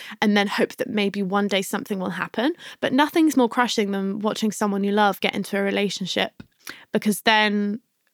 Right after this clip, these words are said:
you'll likely start to distance yourself from the friend, and then that can be unhealthy. I would say tell them. I've always done that. I've always told them, not immediately, obviously,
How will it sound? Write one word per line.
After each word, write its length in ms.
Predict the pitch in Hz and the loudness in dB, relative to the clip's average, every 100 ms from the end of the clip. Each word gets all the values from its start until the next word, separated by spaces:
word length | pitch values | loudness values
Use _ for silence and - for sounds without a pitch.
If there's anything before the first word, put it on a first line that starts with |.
| _ _ _ | _ _ _
you'll 220 | 214 214 214 | 2 4 6
likely 380 | 214 220 240 | 4 2 0
start 320 | 220 - 214 - | 0 2 2 2
to 60 | |
distance 520 | 190 196 - 208 208 247 | 0 0 0 -4 -2 0
yourself 380 | 214 233 226 | 0 2 2
from 200 | - 240 | 2 0
the 60 | 240 | 0
friend, 640 | - 240 226 233 233 226 - | 0 2 2 2 0 -2 -2
and 160 | 202 | 0
then 180 | 196 185 | 0 2
that 260 | 185 185 - | 2 0 -2
can 200 | 220 214 | 0 2
be 440 | 226 220 226 220 - | 4 4 4 0 0
unhealthy. 960 | 214 214 208 214 - 214 214 208 208 214 - - - _ | -2 0 0 0 0 2 4 4 2 -2 -12 -20 -20 _
I 160 | 220 269 | 2 4
would 180 | 339 - | 4 2
say 240 | - 311 | 2 2
tell 440 | - - 233 226 247 | 2 2 4 6 4
them. 420 | 190 175 220 214 | 2 -2 -2 -2
I've 180 | 226 214 | 0 2
always 280 | 226 226 196 | 4 4 4
done 220 | 202 190 | 0 2
that. 220 | 180 170 - _ _ _ - | 2 0 -4 _ _ _ -2
I've 200 | 202 - | -2 0
always 460 | - 214 214 208 - | 4 6 6 4 0
told 300 | - 196 185 | 0 0 2
them, 160 | 165 175 | -2 2
not 200 | 294 - | 2 4
immediately, 680 | 226 220 208 196 175 196 240 | 4 4 4 2 2 0 0
obviously, 680 | 214 180 185 - 170 196 | -4 -2 -4 -2 -2 -2